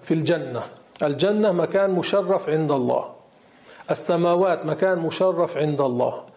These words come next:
لأن الله لا يعصى فيها، الملائكة يسكنونها، يطيعون الله، يصلون دائمًا لله تعالى. ففوق العرش لا يوجد جسم حي قادر عليم كما يقول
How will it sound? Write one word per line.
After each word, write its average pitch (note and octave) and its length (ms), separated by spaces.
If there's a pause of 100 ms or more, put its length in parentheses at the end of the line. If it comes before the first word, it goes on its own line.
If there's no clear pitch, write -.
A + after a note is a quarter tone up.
(240)
لأن E3 240
الله D#3+ 340
لا E3+ 160
يعصى D#3+ 500
فيها، A#2 380 (800)
الملائكة D#3+ 720
يسكنونها، D3 760
يطيعون D#3 640
الله، D3+ 380
يصلون D#3 680
دائمًا D#3+ 560 (480)
لله D#3 440
تعالى. B2+ 560 (420)
ففوق G3+ 480
العرش F#3+ 500 (1300)
لا F3 140
يوجد F#3+ 500
جسم F3+ 460
حي F3+ 300
قادر E3+ 680
عليم D#3 460
كما D#3 220
يقول E3 640